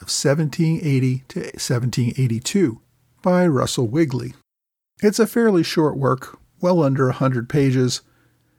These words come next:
and it covers the fighting in South Carolina between the time the British took Charleston through the final major battle in the state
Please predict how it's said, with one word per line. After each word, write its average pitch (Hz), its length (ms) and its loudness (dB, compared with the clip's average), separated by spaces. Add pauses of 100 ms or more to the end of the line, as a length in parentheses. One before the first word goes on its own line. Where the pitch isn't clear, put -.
(280)
and 196 100 0
it 196 100 -4
covers 202 340 2
the 185 200 0
fighting 135 440 0
in 135 80 2
South 135 320 0
Carolina 117 600 -2
between 156 400 0
the 156 60 -2
time 127 340 0
the 117 80 0
British 120 320 -2
took - 180 -4
Charleston 170 640 0 (320)
through 196 300 0
the 170 80 2
final 135 420 2
major 123 380 0
battle 117 360 -2
in 170 180 0
the 151 80 -2
state 120 420 -2